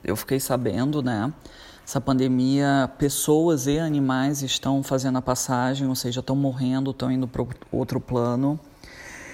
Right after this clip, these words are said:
E no outro podcast, que já tem alguns meses, eu expliquei que os animais domésticos, né, especialmente os que vivem com a gente dentro de casa,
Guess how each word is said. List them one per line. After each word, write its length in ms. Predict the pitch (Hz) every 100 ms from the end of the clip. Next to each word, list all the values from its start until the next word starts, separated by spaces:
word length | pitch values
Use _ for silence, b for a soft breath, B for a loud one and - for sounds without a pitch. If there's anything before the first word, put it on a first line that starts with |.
| B B B -
E 880 | 131 151 156 156 151 147 143 139 131
no 160 | 147 156
outro 420 | 156 185 208 185
podcast, 800 | 156 143 147 156 151 160 160 -
que 100 | -
já 160 | 135 139
tem 140 | -
alguns 340 | 135 127 147 151
meses, 920 | 143 135 151 143 127 131 - - - B B B B -
eu 200 | 139 143
expliquei 640 | 143 156 151 - 143 151
que 600 | - 160 156 151 143 107
os 200 | - 143
animais 1040 | 156 160 147 131 151 165 143 135 - - - - - - -
domésticos, 1040 | - 127 131 143 147 - - 123 - - -
né, 280 | 135 139 143
especialmente 600 | - 123 - 160 147 147
os 100 | 143
que 160 | - 143
vivem 420 | 131 170 151 139
com 280 | 139 147 135
a 60 |
gente 300 | 131 139 139
dentro 400 | 135 135 156 139
de 120 | 123 127
casa, 580 | 139 139 135 123 123